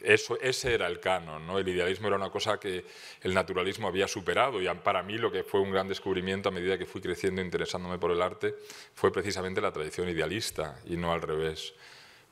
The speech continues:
Pero para ellos, esta, e-, ellos se entienden a sí mismos y se ofrecen como alternativa a un lenguaje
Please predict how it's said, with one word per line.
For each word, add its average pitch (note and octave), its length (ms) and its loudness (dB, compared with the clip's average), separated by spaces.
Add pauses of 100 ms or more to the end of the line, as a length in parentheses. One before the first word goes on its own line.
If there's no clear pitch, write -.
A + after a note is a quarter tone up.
Pero G2 240 10
para G2 260 6
ellos, B2 720 0 (140)
esta, G2 360 8
e-, G2 440 2
ellos A2 480 4 (280)
se - 180 4
entienden A2 440 2
a G#2 60 2
sí G2+ 120 -4
mismos G#2+ 380 -2
y G#2+ 60 2
se - 100 0
ofrecen G2+ 400 2
como F#2 220 2
alternativa E2+ 560 0
a - 20 2
un F#2+ 60 -2
lenguaje F#2+ 560 0